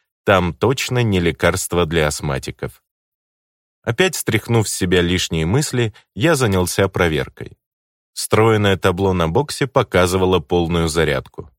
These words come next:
Проверить это каким-либо другим способом попросту невозможно. Впрочем, каждая такая станция очень дорожит своей репутацией. К тому же один из охранников тоже провел проверку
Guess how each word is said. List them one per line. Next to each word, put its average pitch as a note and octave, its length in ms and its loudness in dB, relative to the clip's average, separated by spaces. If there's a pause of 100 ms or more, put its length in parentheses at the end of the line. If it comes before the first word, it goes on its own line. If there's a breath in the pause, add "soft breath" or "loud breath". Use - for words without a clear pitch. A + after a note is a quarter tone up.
(480)
Проверить D3 460 2
это A#2 200 0
каким-либо G2 600 2
другим G2+ 400 0
способом C3+ 800 -2
попросту C#3+ 500 0
невозможно. D2+ 800 -2 (540)
Впрочем, E3+ 420 0
каждая A2 400 4
такая F2 340 2
станция C#3+ 440 0
очень C3+ 400 0
дорожит G#2 440 2
своей F#2 280 2
репутацией. - 760 -6 (560)
К - 80 -20
тому D3 240 4
же A#2 140 4
один G#2 280 2
из F#2 120 2
охранников D3 600 0
тоже F#2+ 340 0
провел F2+ 380 2
проверку E2+ 640 -2